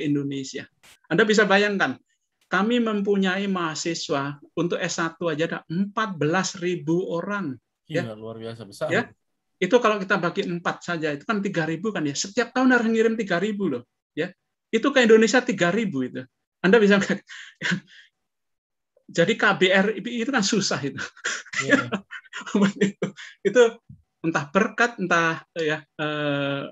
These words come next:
Speaker 1: <laughs> ini. Jadi, eh, kemudian sebaliknya dari Indonesia sendiri, dari, eh, maaf karena saya juga membuat, eh, sister university, ada lima, bahkan enam belas kalau, kalau sekarang, eh, dengan Indonesia,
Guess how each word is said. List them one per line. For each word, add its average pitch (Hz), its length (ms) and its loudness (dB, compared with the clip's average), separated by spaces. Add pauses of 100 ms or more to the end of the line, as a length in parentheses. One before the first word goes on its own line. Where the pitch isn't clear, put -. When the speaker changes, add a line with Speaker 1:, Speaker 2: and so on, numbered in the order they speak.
(100)
Speaker 1:
<laughs> - 680 -4
ini. 151 200 0 (240)
Jadi, 247 320 6
eh, 185 640 4
kemudian 202 480 2
sebaliknya 175 720 -2
dari 160 240 0
Indonesia 175 480 0
sendiri, 180 480 0
dari, 165 480 -2
eh, 156 360 -8 (520)
maaf 156 240 0
karena 156 320 0
saya 156 240 -2
juga 147 240 -4
membuat, 147 560 -2 (160)
eh, 139 560 -4
sister 151 400 0
university, 147 640 0
ada 147 240 0
lima, 147 320 0 (160)
bahkan 160 400 0 (160)
enam 156 240 0
belas 151 240 2
kalau, 139 160 -8 (240)
kalau 143 160 -4
sekarang, 165 260 -4 (460)
eh, 151 80 2
dengan 147 240 4
Indonesia, 160 960 2